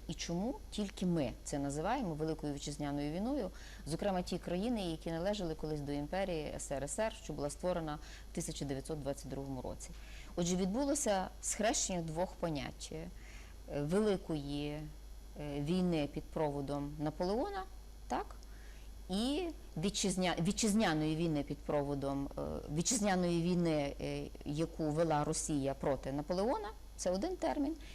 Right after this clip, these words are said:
і Велика війна — це Перша світова війна. Схрещення двох термінів, Велика Вітчизняна війна,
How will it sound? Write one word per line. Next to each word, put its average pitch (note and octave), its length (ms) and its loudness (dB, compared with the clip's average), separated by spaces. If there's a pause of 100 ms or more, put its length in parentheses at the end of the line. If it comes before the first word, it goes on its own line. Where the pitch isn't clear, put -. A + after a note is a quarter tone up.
(160)
і A#3 140 4
Велика G#3+ 500 4
війна — G#3 380 2
це - 140 -2
Перша F3+ 300 -2
світова D3 440 -6
війна. D3 220 -6 (320)
Схрещення G#3+ 640 2
двох F3 260 0
термінів, A#3+ 500 2
Велика D#3+ 400 2
Вітчизняна D#3+ 580 -2
війна, D#4+ 280 0